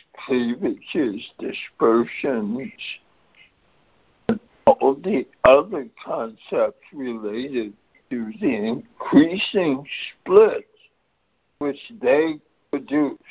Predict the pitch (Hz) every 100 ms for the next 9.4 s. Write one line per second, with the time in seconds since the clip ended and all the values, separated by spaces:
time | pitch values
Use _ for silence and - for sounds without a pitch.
0 | - - _ _ _ _ _ _ _ _
1 | _ _ _ _ _ _ _ _ _ _
2 | _ - - 226 156 - - 170 180 165
3 | 104 - _ _ _ _ - - - -
4 | _ 117 104 131 - - - - _ _
5 | - 151 208 - _ 202 _ - - _
6 | _ _ _ - - - - 123 123 -
7 | 180 147 175 165 - 117 117 110 - _
8 | _ _ - - 202 147 - 151 107 92
9 | 110 - - -